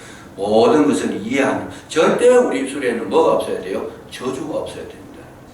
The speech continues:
남을 무너뜨리는 이야기 하지 말아야 된다. 성경 처음부터 끝까지 강조하는 게 그겁니다.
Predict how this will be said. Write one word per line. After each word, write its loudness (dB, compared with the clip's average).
남을 4
무너뜨리는 0
이야기 0
하지 -8
말아야 -6
된다. -14
성경 2
처음부터 0
끝까지 2
강조하는 0
게 -4
그겁니다. -8